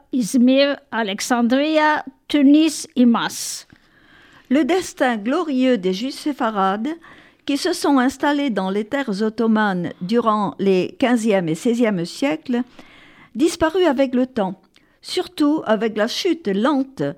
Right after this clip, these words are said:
Speaker 2: du régime autocratique d'Istanbul dans les terres européennes de l'Est de l'Empire. Durant les dix-septième et dix-huitième siècles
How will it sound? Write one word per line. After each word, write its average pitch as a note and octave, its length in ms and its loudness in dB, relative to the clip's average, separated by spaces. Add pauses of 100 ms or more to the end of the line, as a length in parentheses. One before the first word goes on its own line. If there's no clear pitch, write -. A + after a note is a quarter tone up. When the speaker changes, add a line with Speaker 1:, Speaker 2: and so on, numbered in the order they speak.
(220)
Speaker 2:
du B3 100 0
régime C4+ 420 0
autocratique B3+ 720 -2
d'Istanbul F#3 800 -2 (560)
dans C4 160 2
les C#4 140 -2
terres A3+ 340 -2
européennes B3 640 0
de F3+ 140 -2
l'Est A#3+ 260 -4
de G#3+ 60 2
l'Empire. C#3 680 -6 (1080)
Durant C4+ 580 2
les G#3+ 320 2
dix-septième A#3+ 640 0
et F#3 60 0
dix-huitième F#3 600 -2
siècles C#4 580 -4